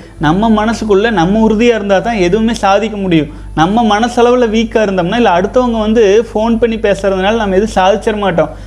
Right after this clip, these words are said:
நம்ம இவ்வளோ வீடியோஸ் போட்டுட்டு இருக்கிறோம், இல்லைங்களா? இதுலயுமே நம்ம வந்து பாத்தீங்கன்னா, சில ந-, நல்ல விஷயங்கள் தான் சொல்றோம். வீணாக்குனா தவறு, பாவம்,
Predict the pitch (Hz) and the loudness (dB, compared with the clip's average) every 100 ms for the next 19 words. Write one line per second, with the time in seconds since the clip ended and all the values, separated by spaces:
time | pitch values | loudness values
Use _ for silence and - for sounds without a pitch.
0 | - - 180 175 214 233 214 220 220 262 | -8 -2 2 2 2 2 4 2 2 -2
1 | 247 254 220 208 202 196 175 175 202 - | -2 -2 0 0 0 0 2 2 0 -8
2 | - 185 185 180 165 156 165 180 254 254 | -10 -2 0 0 -2 -2 -2 0 2 2
3 | 233 190 170 226 254 - - - 190 196 | 0 0 0 -2 -4 -8 -16 -8 -2 0
4 | 214 214 240 233 214 214 202 240 262 214 | 2 0 0 0 0 0 0 0 0 0
5 | - 196 185 175 170 165 175 240 247 - | 2 2 2 2 -2 0 0 2 0 0
6 | 240 240 240 233 214 208 180 190 208 196 | 0 2 0 0 0 2 2 2 0 -2
7 | 208 214 180 180 185 196 170 175 180 185 | -2 0 2 2 4 2 2 2 2 0
8 | 190 | -4